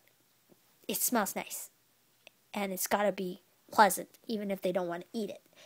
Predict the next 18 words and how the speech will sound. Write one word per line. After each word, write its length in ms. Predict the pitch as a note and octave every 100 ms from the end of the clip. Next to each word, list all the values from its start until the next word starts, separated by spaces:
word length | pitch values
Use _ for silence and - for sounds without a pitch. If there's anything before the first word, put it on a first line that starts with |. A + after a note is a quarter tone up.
| _ -
I 120 | F#3+
mean, 240 | G3 F#3+
you 100 | A3
might 240 | A3+ A3 A#3
not 220 | G3+ F3
like 220 | G3 G3
to 100 | - -
eat 160 | A3+
lasagna, 500 | A3+ G#3 G3 G3 C#4+
but 160 | D#4+ -
you 80 | G#3+
might 220 | G3 -
like 160 | F#3+ -
the 60 |
smell 420 | - - F#3+ A#3+
of 100 | G3+
lasagna. 540 | F#3+ E3 - E3+ G3+ G#3+
So, 260 | - -